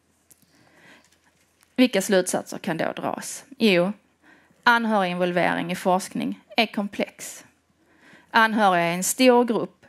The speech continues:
som ofta bara har en gemensam nämnare, att de stöder och hjälper en närstående. Den består alltså av individer med varierande förutsättningar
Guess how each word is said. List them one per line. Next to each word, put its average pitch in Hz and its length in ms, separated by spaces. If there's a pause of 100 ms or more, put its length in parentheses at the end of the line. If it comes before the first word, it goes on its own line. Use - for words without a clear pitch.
som 202 260
ofta 226 340
bara 196 260
har 190 240
en 175 160
gemensam 190 560
nämnare, 220 540 (580)
att 208 200
de 202 140
stöder 185 400
och 175 100
hjälper 185 500
en 196 80
närstående. 202 800 (600)
Den 220 200
består 220 360
alltså 208 220
av 196 80
individer 202 460
med 190 160
varierande 240 680
förutsättningar 190 1000